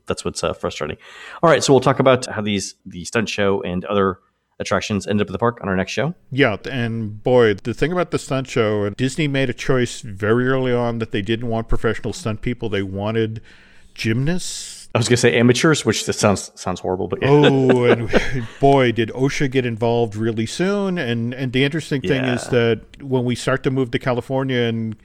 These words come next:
Speaker 2: what they did with the stunt show there, that actually
Speaker 1: Right.
Speaker 2: led to the Young Indiana Jones television show. But again, we'll get that next show.
Speaker 1: Also, we're gonna talk about the Indiana Jones ride at Disneyland, because, fun fact, that's actually the ride for which I've waited the longest in line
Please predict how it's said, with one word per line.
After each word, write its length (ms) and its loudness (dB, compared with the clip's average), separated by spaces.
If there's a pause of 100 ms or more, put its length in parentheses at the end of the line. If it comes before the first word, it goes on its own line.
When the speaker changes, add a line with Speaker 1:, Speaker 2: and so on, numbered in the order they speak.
(300)
Speaker 2:
what 120 0
they 140 2
did 240 2
with 200 -2
the 100 0
stunt 300 -4
show 220 0
there, 560 4 (380)
that 140 6
actually 320 4
Speaker 1:
Right. 100 4
Speaker 2:
led 220 4
to 160 2
the 100 0
Young 220 0
Indiana 320 2
Jones 360 -2 (100)
television 420 0
show. 140 -2
But 120 2
again, 240 0
we'll 120 -8
get 180 0
that 220 2
next 200 -4
show. 200 -4 (180)
Speaker 1:
Also, 260 6
we're 120 8
gonna 100 8
talk 200 0
about 240 2
the 280 2
Indiana 380 6
Jones 300 0
ride 340 4
at 100 0
Disneyland, 460 2
because, 360 -2
fun 200 0
fact, 340 0
that's 180 -4
actually 400 0
the 380 0 (320)
ride 320 4
for 140 2
which 240 2
I've 200 0
waited 260 0 (180)
the 80 0
longest 560 -4
in 140 -4
line 440 -2